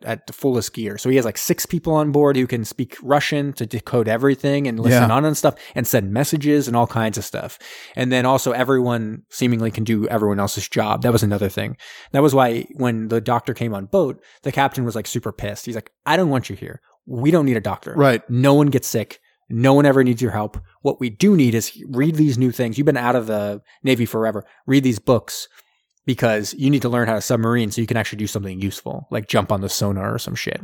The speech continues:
Speaker 2: Well, it was funny because, uh, he said, "How long have you been out of the Navy?" He's like, "Well, I wouldn't call being in the reserves for twenty years out of the Navy." He's like,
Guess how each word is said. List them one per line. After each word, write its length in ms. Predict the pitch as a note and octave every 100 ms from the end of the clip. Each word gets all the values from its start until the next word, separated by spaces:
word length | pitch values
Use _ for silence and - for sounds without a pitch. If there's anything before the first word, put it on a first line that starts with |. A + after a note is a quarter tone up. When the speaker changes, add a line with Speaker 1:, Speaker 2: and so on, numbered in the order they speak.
| D3+
Speaker 2:
Well, 200 | D3+ D#3+
it 20 |
was 140 | D#3
funny 320 | - E3 E3 D3
because, 420 | C3+ - C#3 A2+
uh, 220 | A#2+ A2+
he 140 | B2+ C#3+
said, 300 | - C3 B2
"How 180 | C#3
long 180 | F3+ F3
have 80 | D#3+
you 60 | C3+
been 160 | C#3
out 140 | C#3+ C#3
of 80 | B2
the 60 |
Navy?" 280 | B2+ C#3 B2
He's 180 | A#2 -
like, 120 | E3
"Well, 140 | - D3
I 40 |
wouldn't 300 | C#3 F#3 E3+
call 360 | - D#3+ D3 C3
being 340 | A2+ D3+ C#3
in 140 | C3 B2+
the 120 | A2+
reserves 500 | A2+ G#2 C#3 E3+ C3+
for 100 | C#3+
twenty 320 | - C3+ A#2+
years 240 | B2+ A#2+
out 160 | B2+ B2+
of 40 |
the 80 | A#2
Navy." 320 | A#2 B2+ B2+
He's 120 | B2 A2
like, 160 | G#2+